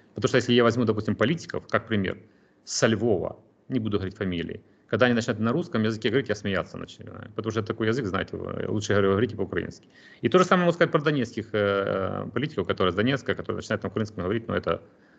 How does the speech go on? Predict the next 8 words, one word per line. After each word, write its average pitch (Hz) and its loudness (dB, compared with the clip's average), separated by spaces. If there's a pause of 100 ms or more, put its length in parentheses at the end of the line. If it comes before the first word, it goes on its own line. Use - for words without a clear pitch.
(120)
тоже. - 2
И - 4
только 165 4
вот, 165 4
э, 131 2 (440)
э, - -8
но, 156 6
но, 170 6